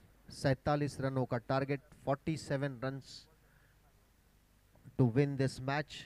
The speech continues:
As of they have scored eight runs at the end of fifth overs। Now they required thirty, thirty-nine runs in thirty balls।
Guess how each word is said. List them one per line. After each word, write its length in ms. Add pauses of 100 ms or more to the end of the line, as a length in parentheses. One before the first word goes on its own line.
(420)
As 200
of 200
they 100
have 140
scored 360 (180)
eight 240
runs 260 (920)
at 140
the 180
end 260
of 80 (160)
fifth 260 (100)
overs। 340 (1700)
Now 180
they 160
required 500 (320)
thirty, 440 (1040)
thirty-nine 420 (1900)
runs 600
in 180
thirty 320
balls। 340